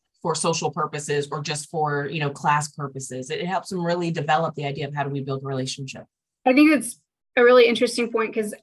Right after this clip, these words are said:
Speaker 2: at the beginning of, of this, I, I was wondering if I would find that mentoring, um, was almost a transactional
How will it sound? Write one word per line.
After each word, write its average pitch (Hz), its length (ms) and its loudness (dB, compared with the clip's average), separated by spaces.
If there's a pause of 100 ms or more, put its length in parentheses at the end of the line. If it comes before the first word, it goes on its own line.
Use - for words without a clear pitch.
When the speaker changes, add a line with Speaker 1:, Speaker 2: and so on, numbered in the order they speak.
(120)
Speaker 2:
at 226 140 -4
the 226 80 4
beginning 269 720 6
of, 220 400 2
of 214 160 -4
this, 214 220 0 (160)
I, 254 240 4 (1040)
I 233 60 4
was 240 140 2
wondering 302 240 6
if 330 140 2
I 240 120 4
would 240 140 2
find 226 240 0
that 208 140 -4
mentoring, 220 680 -2 (340)
um, 202 200 -2
was 214 140 0
almost 214 300 0
a 220 40 2
transactional 202 960 -4